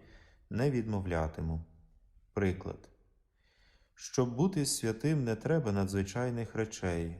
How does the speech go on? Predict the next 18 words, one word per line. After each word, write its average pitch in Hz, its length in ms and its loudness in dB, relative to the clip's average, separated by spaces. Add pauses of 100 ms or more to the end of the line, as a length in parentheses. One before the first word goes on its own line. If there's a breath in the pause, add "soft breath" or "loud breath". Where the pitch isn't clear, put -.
(120)
великих 95 560 2
жертв 113 500 -2
для 92 200 0
Господа 98 500 -2
Бога. 82 440 -2 (880 soft breath)
Достатньо, 139 540 2
коли 120 300 0
людина 123 420 2
застерігається 113 1080 0
гріха, 90 540 0 (460)
коли 104 340 0
при 101 340 -2
своїх 110 400 0
щоденних 107 600 0
обов'язках 104 760 0 (440 loud breath)
є 98 180 2
вірною 120 480 0
Господу 98 520 -2